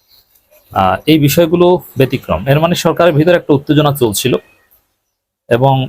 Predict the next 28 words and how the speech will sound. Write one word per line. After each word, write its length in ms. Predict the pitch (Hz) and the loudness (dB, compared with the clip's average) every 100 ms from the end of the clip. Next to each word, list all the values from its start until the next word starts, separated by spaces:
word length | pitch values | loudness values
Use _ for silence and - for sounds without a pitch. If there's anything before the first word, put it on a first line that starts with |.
| 139 | -4
প্রফেসর 260 | 131 139 | 0 2
ইউনূসের 340 | 143 139 139 139 | 2 2 0 -2
পদত্যাগ 360 | 127 131 131 139 | 0 0 0 0
নিয়েও 200 | 131 156 | 0 0
নানান 240 | 139 127 131 | 2 2 0
আলোচনা 380 | 117 110 131 | 0 -2 0
হয়েছিল। 400 | 120 107 - 139 - _ _ _ _ _ _ _ _ _ - | 0 0 -4 -6 -8 _ _ _ _ _ _ _ _ _ -2
আহ, 280 | 95 98 | -2 -2
তো 160 | - 123 | -4 -6
সর্বশেষ 720 | - 127 135 151 160 - - 139 | -2 0 0 0 -2 -2 -6 -2
উপদেষ্টা 420 | 117 135 143 139 | 0 0 -2 -2
পরিষদের 520 | 131 127 - 131 123 | -2 -2 0 0 0
বৈঠকের 920 | 113 123 123 117 98 _ _ - 123 | 0 0 0 -2 -4 _ _ -2 -2
মধ্য 400 | 117 123 107 139 | 0 -4 0 0
দিয়ে 340 | 127 98 135 - _ _ _ - | 2 0 0 -4 _ _ _ -6
প্রফেসর 380 | 123 135 139 | 0 2 2
ইউনূস, 460 | 120 123 127 - - _ _ _ _ _ _ _ - | 2 2 -2 -2 -10 _ _ _ _ _ _ _ -2
আহ, 260 | 98 98 | 0 0
সিদ্ধান্তে 500 | - 151 143 160 147 120 | -2 -2 0 0 0 0
এসেছেন 520 | - 131 131 92 95 - _ _ _ _ _ | 0 -2 -2 -2 -6 -14 _ _ _ _ _
এবং 220 | 110 120 120 | -2 0 0
উপদেষ্টা 380 | 131 139 - | 0 -2 -2
পরিষদও 520 | 131 127 123 160 117 139 | 0 0 0 0 0 0
কনভিন্সড 520 | 120 110 139 147 - | -4 -2 -2 -2 -2
হয়েছে 300 | 110 98 127 | -2 0 0
যে 100 | 120 | 0
না, 140 | 107 | 0
তিনি 280 | 92 107 156 | 0 -2 -4